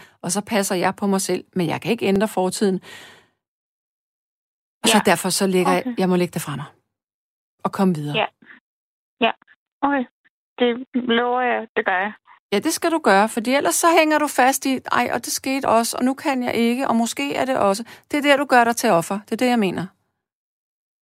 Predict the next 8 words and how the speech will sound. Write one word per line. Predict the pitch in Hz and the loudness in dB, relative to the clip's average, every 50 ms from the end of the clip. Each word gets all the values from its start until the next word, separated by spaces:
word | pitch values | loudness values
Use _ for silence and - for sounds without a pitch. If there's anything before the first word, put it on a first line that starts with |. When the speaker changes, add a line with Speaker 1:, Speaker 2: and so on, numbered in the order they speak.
| - | -6
Speaker 2:
Ja. | - 220 214 - _ _ _ _ _ _ _ - | -6 -6 -6 -6 _ _ _ _ _ _ _ -2
Speaker 1:
Simpelthen | - - 339 320 277 247 226 214 208 202 | 2 4 4 4 4 4 2 2 4 4
bare | - 240 240 233 220 208 202 208 | 4 4 4 4 2 0 -2 -2
hiv | 208 - 240 226 | -2 -2 -2 -2
fat | - - - - 294 311 311 | -4 -2 2 2 4 4 4
i, | 392 359 349 240 226 214 | 4 4 4 4 4 4
øh, | 208 208 202 196 190 - - - - - _ _ _ _ _ _ _ - | 2 2 0 -2 -4 -8 -14 -20 -20 -20 _ _ _ _ _ _ _ 2
<clears throat> | 240 247 214 | 4 6 6